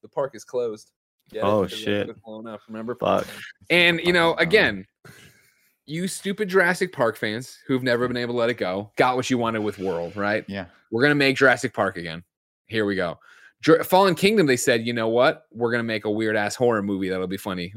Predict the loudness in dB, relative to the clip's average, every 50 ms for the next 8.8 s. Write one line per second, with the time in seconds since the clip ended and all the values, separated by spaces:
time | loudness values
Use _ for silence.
0 | -14 -8 -6 -6 -6 -6 -8 -10 -6 -2 0 0 0 0 -4 -4 -4 -4 -4 -2
1 | 0 0 0 0 0 -2 -6 -8 -12 -14 -16 -18 -18 _ _ _ _ -8 -4 -2
2 | 0 0 0 0 -2 -4 -4 -2 0 0 0 0 0 0 2 0 0 0 -2 -4
3 | -2 0 0 -2 -2 -4 _ -20 _ -2 0 2 2 2 2 2 2 2 2 4
4 | 4 4 4 2 0 0 0 -2 -2 -2 -2 0 0 0 0 0 2 2 2 2
5 | 2 0 0 2 2 2 0 0 -2 -2 -2 -4 -4 -4 -4 -4 -4 -4 -4 -4
6 | -4 -4 -4 -4 -2 -2 0 0 0 0 -2 -4 -6 -6 -4 -2 -2 0 0 0
7 | 0 0 -2 -2 -2 -4 -4 -4 -4 -2 -2 -2 -2 -2 -4 -4 _ -8 -8 -6
8 | -4 -4 -4 -4 -4 -2 -2 -2 -2 -2 -2 -4 -4 -4 -6